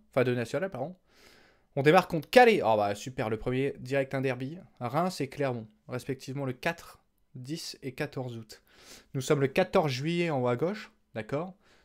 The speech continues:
Je vous explique un petit peu comment ça marche. Euh, on a ici mon effectif donc. Il va falloir que je recrute, évidemment.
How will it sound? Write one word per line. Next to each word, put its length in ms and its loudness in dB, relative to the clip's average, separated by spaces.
Je 140 -8
vous 140 -2
explique 320 -8
un 80 0
petit 200 -8
peu 100 -4
comment 220 -4
ça 120 -4
marche. 340 -4
Euh, 260 0
on 140 -2
a 100 0
ici 380 -6
mon 140 -2
effectif 460 -6
donc. 380 -8
Il 80 -6
va 80 -2
falloir 200 -6
que 120 -6
je 80 -8
recrute, 380 -10
évidemment. 400 -10